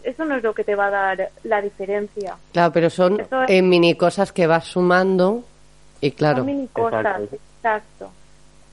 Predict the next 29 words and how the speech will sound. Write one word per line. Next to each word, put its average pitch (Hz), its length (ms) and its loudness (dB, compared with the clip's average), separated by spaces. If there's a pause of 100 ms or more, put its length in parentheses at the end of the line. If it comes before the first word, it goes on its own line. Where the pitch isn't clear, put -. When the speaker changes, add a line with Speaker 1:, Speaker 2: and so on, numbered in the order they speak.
(120)
Speaker 1:
Luego, 254 440 2
otra 277 240 2
opción 294 260 -4
que 277 100 -2
nos 226 160 -4
encanta 247 420 -2
y 214 100 -2
que 202 320 -4
la 190 140 -4
hiciste 208 340 -4
el 269 80 0
otro 262 220 0
día 269 260 0
son 247 140 -4
los 240 120 -2
garbanzos 240 500 -2
al 220 140 0
horno. 214 340 -6 (320)
Speaker 2:
Sí. - 280 -4
Speaker 1:
Que 170 120 4
nosotros 247 300 -4
a 269 100 4
veces 277 220 0
nos 220 180 -2
lo 208 120 -4
comemos 233 440 -6
a 214 120 0
modo 214 280 0
picatoste, 254 760 -4